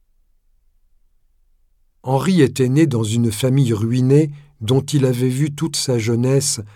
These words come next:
la déliquescence s'aggraver, il n'avait assisté qu'à des débâcles. Maintenant qu'il s'apprêtait à remporter sur le destin une victoire définitive,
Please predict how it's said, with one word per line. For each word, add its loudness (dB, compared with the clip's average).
la -2
déliquescence -2
s'aggraver, 0
il 0
n'avait 0
assisté -4
qu'à -2
des 0
débâcles. -4
Maintenant 2
qu'il -6
s'apprêtait -2
à -6
remporter -2
sur -4
le -2
destin -2
une -2
victoire -4
définitive, -2